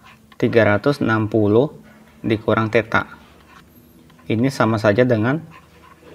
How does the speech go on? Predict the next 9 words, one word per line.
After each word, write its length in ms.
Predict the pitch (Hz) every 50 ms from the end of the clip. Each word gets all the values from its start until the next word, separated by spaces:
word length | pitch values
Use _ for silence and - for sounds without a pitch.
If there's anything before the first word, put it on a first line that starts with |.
| - - - - - _ _ - -
cos 160 | - - 113 -
theta. 560 | - 123 123 - - 175 - - - - - _ _ _ _ _ _ _ _ _ _ _ _ _ _ _ _ _ _ _ _ _ _ _ _ _ _ _ _ -
Di 240 | 117 120 120 113
kuadran 480 | - - 123 117 120 117 120 95 117 113
empat, 480 | 104 - 156 160 160 - - - - _ _ _ _ _ _ _ _ _ _ _ _ _ _ _
cos 240 | - 117 117 - -
itu 240 | 120 107 - 156 147
tandanya 480 | - 120 113 110 104 107 123 139 156 151 - -
positif. 480 | - 113 104 - 123 120 - - - -